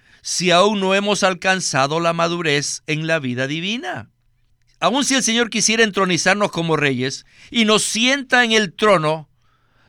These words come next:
nos miraríamos a nosotros mismos y nos veríamos como pequeños escorpiones. ¿Cómo puedo yo reinar?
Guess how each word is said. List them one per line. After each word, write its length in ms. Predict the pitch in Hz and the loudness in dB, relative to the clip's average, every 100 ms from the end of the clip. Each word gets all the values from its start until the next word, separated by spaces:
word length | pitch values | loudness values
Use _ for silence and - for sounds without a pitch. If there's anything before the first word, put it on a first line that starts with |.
| - | -8
nos 220 | 151 147 | -4 -2
miraríamos 580 | 147 143 143 180 175 147 | 0 0 2 0 -2 -2
a 60 | |
nosotros 420 | 143 127 185 165 131 | -4 -4 -6 -4 -4
mismos 580 | 156 180 175 160 - _ _ _ | -4 -4 -6 -8 -10 _ _ _
y 140 | - 180 | -8 -2
nos 180 | 156 139 | -2 0
veríamos 520 | 156 190 214 196 160 | -2 0 -2 -4 -4
como 260 | 165 151 | -6 -8
pequeños 480 | - 160 190 214 226 | -8 -2 -2 0 0
escorpiones. 1400 | 202 - - 180 127 151 214 - 539 494 139 98 - - _ _ _ _ _ _ _ | 0 -2 -2 -4 -4 -10 -8 -4 -4 -4 -6 -6 -12 -14 _ _ _ _ _ _ _
¿Cómo 300 | - 247 392 | -4 -2 -2
puedo 300 | - 247 269 | -2 -2 0
yo 180 | 220 339 | 0 -2
reinar? 1040 | 403 254 233 226 359 466 453 415 120 107 | 0 -2 -2 -4 -6 -6 -6 -6 -8 -14